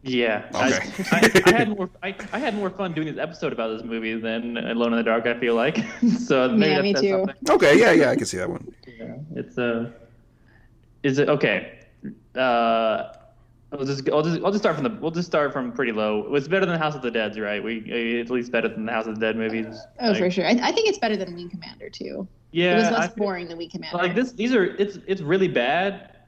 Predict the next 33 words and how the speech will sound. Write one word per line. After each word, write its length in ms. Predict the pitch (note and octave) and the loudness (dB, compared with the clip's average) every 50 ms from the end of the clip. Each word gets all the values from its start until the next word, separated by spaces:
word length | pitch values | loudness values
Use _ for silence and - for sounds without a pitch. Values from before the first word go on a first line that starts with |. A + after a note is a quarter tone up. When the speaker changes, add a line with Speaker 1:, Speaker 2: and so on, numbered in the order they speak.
| _ - - _ - C#3 | _ -20 -20 _ -20 -20
Speaker 1:
but 580 | C3+ C3 B2 C#3+ C#3 C3 B2+ A#2 G#2+ A#2+ - - | -20 -10 -6 -4 -2 -2 -2 -4 -6 -10 -10 -8
it, 260 | D3+ D3+ D3 - - - - | -8 -8 -8 -12 -14 -6 -2
I 100 | C#3+ D#3 | -2 2
didn't, 500 | D#3+ F#3+ G3 F3+ F#3 F#3 E3 - - C#3+ | 4 4 4 4 2 0 -2 -4 -4 -2
like, 360 | C#3 C3+ C3 B2 A#2+ A#2+ - - - - | 0 2 2 2 0 -4 -8 -12 -8 -4
actively 680 | C3 C3+ D3 C#3 - D3+ C3+ B2+ C3+ C3 B2 A#2+ A#2 | -2 -2 -2 -2 -6 -8 -6 -2 -2 -2 0 -2 -4
hate 400 | A#2 A#2+ - - - C#3 C3 C#3+ | -6 -8 -10 -6 -4 -2 0 0
it 160 | D3+ D#3+ D#3+ D#3+ | 0 0 0 -2
like 140 | D3 C#3 | -2 -2
I 60 | C#3 C3+ | 0 0
did 180 | C#3+ D3 C3+ | -2 -2 -2
the 60 | C3 B2 | -2 0
bottom 340 | D3 C3 C#3 D3 D3 D3+ D3+ | 2 2 2 0 -2 -4 -4
three, 500 | D#3 D3+ D#3 D3+ D#3 D#3+ D#3+ D#3 - - - - | -4 -4 -4 -4 -4 -6 -6 -8 -12 -16 -20 -18
and 260 | - - A#2 A2+ A#2 A#2 | -10 -8 -4 0 2 2
it 40 | |
didn't, 180 | A#2+ B2+ B2+ C3 | 2 2 2 0
like, 180 | B2 A#2 A2+ - | -2 -2 -2 -4
Speaker 3:
<laughs> 200 | C#4 - - - | -8 -8 -10 -12
Speaker 1:
upset 240 | - - B2+ B2 C3 | -6 -4 -2 -2 -2
me, 240 | C#3 C3+ C3+ C#3 C3 | -2 -2 -2 0 0
like, 160 | B2+ B2 A#2+ | 0 2 2
on 240 | A#2+ A2+ A2 A2+ G2+ | 2 0 0 0 -2
a, 60 | A#2 | -2
like, 120 | A#2 A2 | -2 -2
at 80 | A2 G#2+ | -2 -2
a 120 | G#2+ G#2+ G#2+ | -2 -2 -2
deep, 240 | A#2+ A#2+ B2 A#2+ | -2 -2 -2 -2
on 180 | C3 A2+ A2+ A2+ | 0 0 0 0
a 160 | A2+ A2+ A2 | 0 0 2
really 200 | A#2 B2+ B2+ B2 | 2 2 2 2
deep 300 | B2 A#2+ B2 B2 B2+ B2 B2+ | 0 0 0 0 2 2 2
level. 420 | B2+ C3 C3+ C3+ C#3 C#3 C#3 | 2 2 0 0 -4 -6 -8